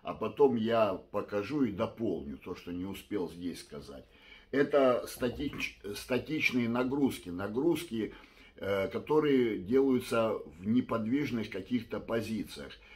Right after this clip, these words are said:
Ну, самая популярная, это известная, э, пресловутая известная планка, которая бесспорно, э, улучшает, э, улучшает вашу физическую форму, у-, улучшает вашу выносливость, э, улучшает,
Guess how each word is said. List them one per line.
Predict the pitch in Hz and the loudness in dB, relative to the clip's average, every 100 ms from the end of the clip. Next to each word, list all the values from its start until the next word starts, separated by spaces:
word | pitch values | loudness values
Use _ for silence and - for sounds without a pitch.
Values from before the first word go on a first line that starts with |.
| - - | -20 -2
Ну, | 143 135 104 | 2 4 4
самая | 135 127 117 | 4 4 2
популярная, | 123 - 120 143 147 110 | -2 -4 2 6 6 2
это | 92 98 95 | -4 -6 -6
известная, | 104 104 - 92 85 76 - | -4 -4 -4 -4 -4 -4 -8
э, | 85 82 82 76 | -6 -4 -4 -2
пресловутая | 123 - 135 147 143 - 95 101 | -4 0 4 4 4 0 -2 -4
известная | 101 120 104 90 90 | -2 0 -2 -4 -6
планка, | - 117 151 135 107 | -4 0 0 0 -4
которая | 85 87 117 104 | -8 -6 -4 -4
бесспорно, | 92 92 143 147 - 143 135 98 87 78 - - - - - | -4 -4 -4 -6 -6 6 6 6 0 -6 -12 -20 -20 -20 -8
э, | 90 92 87 85 - - | -2 2 2 0 -4 -2
улучшает, | 127 135 143 - 120 98 85 82 - | 2 4 4 2 2 2 0 -2 -6
э, | 90 | -6
улучшает | 85 82 110 - 131 107 87 | -6 -2 0 0 2 0 0
вашу | 104 98 - | -2 -4 -6
физическую | - 104 104 104 95 - 104 | -8 -6 -6 -6 -8 -8 -8
форму, | 98 143 170 135 110 - - - - - - | -4 0 2 2 0 -4 -18 -20 -20 -20 -16
у-, | 80 - 87 123 | -12 -8 -6 -2
улучшает | 120 131 131 - 127 117 98 - | 2 4 4 4 4 4 2 -2
вашу | 98 110 110 - 92 | -2 2 2 0 -2
выносливость, | 110 123 170 - 117 113 113 104 - | 0 2 4 2 0 -2 -2 -2 -6
э, | 92 92 90 | -4 -2 -2
улучшает, | 87 90 95 104 - 127 131 117 | -4 -6 -4 -4 -2 2 4 2